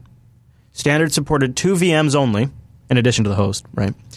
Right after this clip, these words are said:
Data center was unlimited V Ms. That was, like, the big thing. They're, otherwise, I, th-, I think they're pretty much identical.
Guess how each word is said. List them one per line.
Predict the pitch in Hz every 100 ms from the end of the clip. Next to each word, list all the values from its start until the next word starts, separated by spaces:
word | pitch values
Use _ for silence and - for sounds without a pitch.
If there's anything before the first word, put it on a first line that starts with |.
| - - - 113
Data | 143 170
center | 175 160 147
was | 131
unlimited | 135 180 180 202 202 180
V | 143 180
Ms. | 131 101
That | 131
was, | 147
like, | 151
the | 135
big | 117 151 143
thing. | - 110 107
They're, | 151
otherwise, | 214 202 160
I, | 156
th-, | -
I |
think | 143 147
they're | 151
pretty | 185
much | 196 156
identical. | 120 120 120 110 -